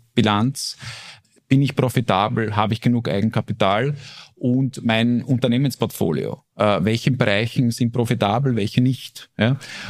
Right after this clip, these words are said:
Und das sollte ich eigentlich in so einem Umfeld tourlich machen,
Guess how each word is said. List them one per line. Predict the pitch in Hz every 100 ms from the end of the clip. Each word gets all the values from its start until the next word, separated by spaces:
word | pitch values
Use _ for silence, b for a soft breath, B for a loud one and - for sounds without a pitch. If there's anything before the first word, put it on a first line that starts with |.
| B -
Und | 127 135 123 - - - - - - -
das | - 131 -
sollte | 151 147 151
ich | 143
eigentlich | 107 131 127
in | 127
so | 135
einem | 120
Umfeld | 127 139 135 113 107 104 - -
tourlich | 120 113 104
machen, | - - - 117